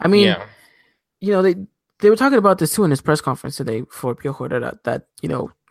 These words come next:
Speaker 1: Oribe Peralta isn't in the best form while Nico Castillo looks like he's tearing it up.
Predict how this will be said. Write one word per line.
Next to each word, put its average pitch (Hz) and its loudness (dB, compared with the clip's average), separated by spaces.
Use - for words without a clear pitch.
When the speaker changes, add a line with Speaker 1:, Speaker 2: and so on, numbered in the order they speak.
Speaker 1:
Oribe 175 2
Peralta 151 2
isn't 156 -2
in 143 -2
the 131 -2
best 139 -2
form 139 -4
while 131 0
Nico 151 -4
Castillo 139 -2
looks 135 -4
like 135 -4
he's 135 -8
tearing 127 -4
it 143 -2
up. 160 2